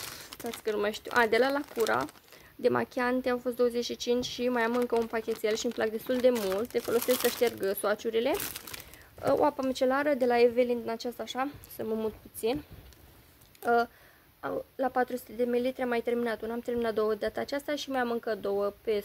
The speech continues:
stoc. Îmi place foarte mult, eu de când am descoperit pe acestea de la Evelyn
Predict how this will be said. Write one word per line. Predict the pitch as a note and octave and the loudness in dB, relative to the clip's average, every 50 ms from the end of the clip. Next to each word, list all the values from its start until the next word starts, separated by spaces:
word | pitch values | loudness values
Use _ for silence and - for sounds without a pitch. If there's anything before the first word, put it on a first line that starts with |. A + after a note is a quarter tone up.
| - - | -6 -8
stoc. | - - - - - - - - - - - - - | -4 -2 0 0 0 -2 -8 -18 -20 -20 -20 -20 -12
Îmi | - C4 | -6 0
place | A#3+ B3+ A#3+ - B3+ | 2 2 2 2 0
foarte | - C4 B3 A#3+ - | -4 -4 -4 -4 -4
mult, | A#3+ A#3+ B3 B3 A#3+ - | -2 0 0 0 0 0
eu | A#3+ | 0
de | A3+ B3 | 0 0
când | A#3+ - A#3+ A#3 | -2 -2 -2 -2
am | A#3 A#3 A3+ | 0 -2 -2
descoperit | A3+ A3+ - - A#3 - A#3+ A3+ A#3+ | -4 -4 -6 -8 -6 -2 0 0 0
pe | - A#3+ | 0 0
acestea | A3+ - A#3 A3+ - A3+ | -2 -4 -6 -4 -4 -2
de | G#3+ | 0
la | A3 A3 A3 A3+ | 2 2 2 2
Evelyn | A3+ G#3+ A3+ G#3+ G#3+ A3 A3 | 2 2 0 -2 -2 -4 -4